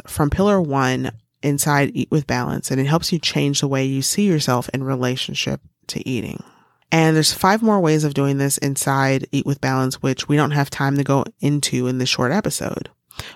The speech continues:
But I'm sharing the best three right now so that you can start the process of making these long-lasting shifts that will have your eating behaviors naturally be aligned with your weight loss goals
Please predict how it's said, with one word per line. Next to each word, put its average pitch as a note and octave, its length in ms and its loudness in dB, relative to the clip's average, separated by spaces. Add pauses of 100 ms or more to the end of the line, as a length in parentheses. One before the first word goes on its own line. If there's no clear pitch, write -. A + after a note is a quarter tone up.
But D3 100 0
I'm A3 100 4
sharing G3+ 560 0
the C#3+ 120 -8
best C#3 360 -2
three D3 160 -2
right C3+ 240 0
now D3 320 2
so C#3 160 -2
that C3 100 0
you - 60 -2
can C#3+ 160 -4
start D3 220 0
the C3+ 80 -4
process E3 600 0
of C#3 200 -2
making C#3+ 800 0 (580)
these D3+ 220 2
long-lasting D#3 840 2
shifts E3+ 460 2
that B2 120 4
will C#3 100 2
have D3+ 220 2
your C#3+ 200 2
eating D#3 280 2
behaviors C#3 720 -2
naturally C#3 720 0
be C3 140 -2
aligned - 580 -4
with C#3 400 -2
your C#3 140 0
weight B2+ 200 0
loss A#2+ 220 -4
goals G3 680 0